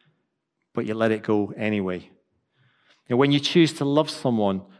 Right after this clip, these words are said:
who's maybe not that lovable, um, eh, maybe at work or in somewhere, and, uh, all of that is about submission. Okay, big ways, situations in your lives that, uh,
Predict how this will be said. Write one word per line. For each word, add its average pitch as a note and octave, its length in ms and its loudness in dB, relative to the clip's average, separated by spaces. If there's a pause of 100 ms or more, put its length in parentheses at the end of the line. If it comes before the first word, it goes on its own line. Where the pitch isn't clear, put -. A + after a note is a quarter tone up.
(340)
who's A2+ 180 -2
maybe B2 220 2
not A#2+ 420 0
that A#2 240 0
lovable, G#2+ 540 -4 (640)
um, G#2 500 -2
eh, A2 320 -6 (100)
maybe G#2+ 280 -6
at G2 100 -8
work A2+ 420 -4
or G2+ 100 -6
in G2 200 -8
somewhere, G#2+ 560 -6 (500)
and, G#2+ 280 -6
uh, G2+ 220 -2 (360)
all G#3 380 6
of D3 100 0
that G2+ 320 0 (420)
is A2 140 -4
about A2+ 300 0
submission. G2 600 -6 (1300)
Okay, A#2 200 -4
big F3+ 360 -2
ways, A#2+ 360 4
situations D#3 680 0
in B2+ 60 0
your B2+ 120 2
lives A#2+ 560 0 (340)
that, G#2+ 380 -2
uh, G#2+ 260 2